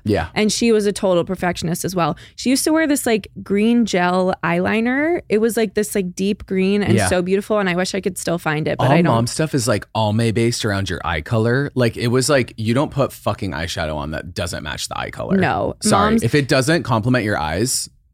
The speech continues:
Speaker 1: get out.
Speaker 2: Moms won't do it.
Speaker 1: No.
Speaker 2: And I, so I, I first learned from, from watching her and then
Speaker 1: Mm-hmm.
Speaker 2: my sisters, and then, of course, going to Barbizon and then wanting to pursue it as a career. And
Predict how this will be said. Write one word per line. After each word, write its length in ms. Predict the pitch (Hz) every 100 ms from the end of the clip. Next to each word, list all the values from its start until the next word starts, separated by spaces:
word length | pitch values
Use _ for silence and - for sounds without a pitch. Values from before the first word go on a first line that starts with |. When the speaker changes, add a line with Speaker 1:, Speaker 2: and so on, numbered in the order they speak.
| _ _ -
Speaker 1:
get 140 | 107
out. 240 | 90 85 208
Speaker 2:
Moms 320 | 190 170 -
won't 220 | 113 101
do 120 | -
it. 220 | - 190
Speaker 1:
No. 240 | 110 82 90 -
Speaker 2:
And 540 | 214 214 208 208 208 -
I, 300 | 190 196 190
so 160 | - 220
I, 100 | 214 -
I 140 | 202
first 300 | - 233 240
learned 240 | 247 240
from, 400 | - 214 208 190 -
from 220 | 214 202
watching 300 | 185 185 190
her 320 | 185 175 175 -
and 160 | 175
then 180 | 170 175
Speaker 1:
Mm-hmm. 80 | 170
Speaker 2:
my 80 | 175
sisters, 520 | - 247 - 220 214
and 220 | 208 190
then, 160 | 190 180
of 160 | 185
course, 340 | - 180 175 -
going 200 | 180 175
to 60 | 190
Barbizon 560 | 254 254 233 226 226 - - - -
and 160 | 208
then 300 | 233 233 226
wanting 260 | 202 208 220
to 40 | 226
pursue 320 | 208 - 196
it 80 | 190
as 140 | 185
a 60 | 185
career. 460 | - 175 185 208
And 180 | 190 190